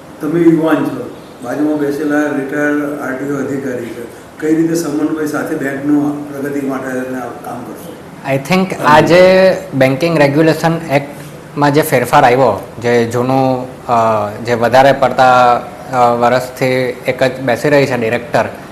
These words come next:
Speaker 2: તે I think એના માટે જ છે કે જે નવી યુવા પેઢી છે તેને લાવવામાં આવે અને નવી ટેકનોલોજી અને, અ, નવી બધા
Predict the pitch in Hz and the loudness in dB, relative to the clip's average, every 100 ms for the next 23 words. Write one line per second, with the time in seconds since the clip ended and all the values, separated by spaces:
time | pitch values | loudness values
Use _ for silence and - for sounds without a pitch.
0 | - - 147 127 151 151 151 160 160 170 | -16 -2 0 2 0 0 2 4 4 2
1 | 170 - 165 160 156 151 135 151 151 139 | 0 -2 0 2 4 4 4 4 4 4
2 | 143 151 147 143 147 151 143 139 135 143 | 4 6 6 4 4 4 4 4 4 4
3 | 147 147 143 143 139 - - - 127 135 | 6 6 4 2 0 -6 -10 2 4 6
4 | 143 143 147 151 135 131 123 127 127 123 | 6 6 8 6 6 4 4 4 4 2
5 | 135 131 131 120 131 131 127 120 - - | 2 4 4 4 2 2 0 -2 -8 -16
6 | - - - - 123 120 120 120 117 113 | -18 -20 -14 -4 -2 2 2 4 2 2
7 | 113 110 104 104 - - - - - 131 | 0 -4 -8 -14 -20 -20 -20 -20 -2 2
8 | 113 110 107 104 101 - - - - 131 | 2 2 0 -4 -8 -16 -20 -18 -2 2
9 | 131 131 127 131 127 120 - | 4 4 4 6 6 4 0